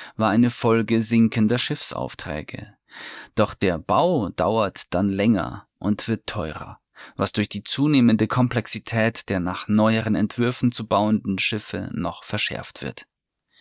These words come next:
Erschwerend kommt hinzu, dass die anhaltenden Bemühungen der Regierungen um den Abbau der Militärausgaben die Instandhaltung der bestehenden Flotte zusätzlich komplizieren. Infolgedessen ist die gesamte britische Marine derzeit kleiner als das Aufgebot,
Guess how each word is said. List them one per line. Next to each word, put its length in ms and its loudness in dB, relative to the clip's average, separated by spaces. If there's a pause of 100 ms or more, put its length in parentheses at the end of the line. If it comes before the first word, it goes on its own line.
(560)
Erschwerend 760 0
kommt 240 0
hinzu, 400 0
dass 180 -2
die 240 -2
anhaltenden 800 2
Bemühungen 680 6
der 160 -2
Regierungen 640 2
um 240 4
den 200 0
Abbau 460 0
der 140 0
Militärausgaben 1120 0 (340)
die 80 4
Instandhaltung 920 2
der 80 0
bestehenden 580 0
Flotte 460 -2
zusätzlich 760 -2
komplizieren. 840 -4 (1000)
Infolgedessen 840 4
ist 220 0
die 100 2
gesamte 560 2
britische 540 0
Marine 480 4
derzeit 520 0
kleiner 520 4
als 240 -2
das 180 0
Aufgebot, 720 -2